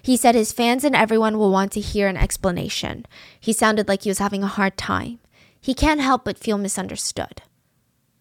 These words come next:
My son is not in a position to directly work at Burning Sun. He's rarely in Korea and he's busy with his ramen franchise. Yeah, he has a ramen franchise. And solo concerts abroad.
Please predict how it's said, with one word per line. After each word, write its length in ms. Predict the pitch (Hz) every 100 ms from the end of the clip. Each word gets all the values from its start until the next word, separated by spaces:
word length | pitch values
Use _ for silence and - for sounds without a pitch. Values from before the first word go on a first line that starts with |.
| _
My 120 | 226 240
son 220 | 254 262
is 120 | 254
not 220 | 247 247
in 100 | 254
a 60 | 247
position 640 | 247 214 208 - 196 196 -
to 240 | 240 208
directly 440 | 202 202 220 - 214
work 320 | 202 196 196
at 160 | 175
Burning 280 | 196 175 170
Sun. 300 | - 170 147
He's 280 | 226 254 240
rarely 480 | 233 247 262 254 240
in 160 | 220
Korea 560 | - 220 233 269 262 254
and 200 | 220 208
he's 180 | 190 202
busy 420 | - 262 247 254
with 260 | 226 220 -
his 280 | 196 190 - _ - -
ramen 560 | 208 220 226 247 277 277
franchise. 680 | 277 269 262 285 285 294
Yeah, 140 | 247 247
he 80 | 220
has 100 | 202
a 60 |
ramen 380 | 202 220 247 214
franchise. 540 | 196 202 214 208 262 - - - -
And 280 | - 220 233 262 247
solo 400 | - 294 294 285
concerts 580 | - 254 247 269 247 233
abroad. 600 | 202 214 214 226 254